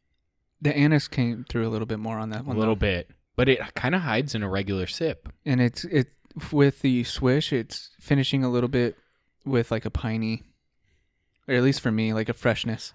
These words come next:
Speaker 2: I could see that. It is kind of a refreshing sipper. I don't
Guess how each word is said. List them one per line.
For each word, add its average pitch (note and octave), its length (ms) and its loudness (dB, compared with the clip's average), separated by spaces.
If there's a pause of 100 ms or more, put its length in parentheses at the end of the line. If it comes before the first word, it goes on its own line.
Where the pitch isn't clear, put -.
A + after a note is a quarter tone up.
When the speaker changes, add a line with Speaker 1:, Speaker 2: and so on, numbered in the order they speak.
Speaker 2:
I F#3 60 0
could - 180 -2
see F#2+ 160 -2
that. E2+ 220 -6 (240)
It C#3+ 100 4
is G#3 140 4
kind D4+ 180 -2
of C#4 80 0
a A#3 60 8
refreshing A#2+ 640 0
sipper. E2 420 -6 (1800)
I C3+ 100 4
don't D#3+ 300 4